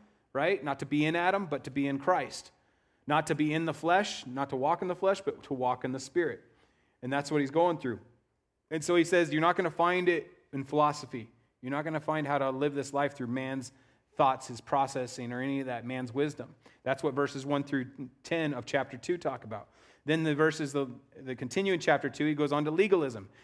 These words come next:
It's not about trying super hard to be right. It's not about tr-, following all these rules and doing these things.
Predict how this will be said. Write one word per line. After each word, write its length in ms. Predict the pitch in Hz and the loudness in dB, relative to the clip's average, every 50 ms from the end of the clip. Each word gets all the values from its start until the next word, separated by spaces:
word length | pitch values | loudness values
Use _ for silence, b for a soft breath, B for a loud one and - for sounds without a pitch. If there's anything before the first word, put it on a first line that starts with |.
| B B B | B B B
It's 160 | 147 143 156 | -6 -4 0
not 220 | 156 160 175 175 | 2 2 4 4
about 240 | 170 180 170 170 170 | 4 2 2 0 0
trying 320 | - - 170 175 175 165 | 0 0 2 2 0 0
super 320 | 151 151 175 170 160 156 151 | -2 -2 -2 -2 0 0 2
hard 240 | 156 170 170 156 147 | 2 4 2 2 0
to 60 | 139 | 0
be 120 | 147 151 | 0 0
right. 240 | 147 147 165 175 151 | 2 2 2 0 0
It's 140 | 135 123 143 | -2 -2 -2
not 160 | 151 160 160 | -2 -2 0
about 260 | 151 160 165 165 156 | 0 0 -2 -2 -2
tr-, 100 | - - - | -6 -10 -2
following 320 | - 147 147 151 160 156 156 | 2 2 4 4 4 2 2
all 140 | 156 156 156 | 2 0 0
these 200 | 151 147 139 135 | 0 0 -2 -2
rules 340 | 139 156 175 180 175 143 | 0 2 4 4 4 4
and 120 | 139 123 123 | 0 0 0
doing 240 | 139 147 151 156 156 | 0 0 0 2 0
these 160 | 151 143 147 | 0 -2 -2
things. 420 | - 175 190 175 151 123 - - | -4 -6 -6 -4 -6 -8 -10 -14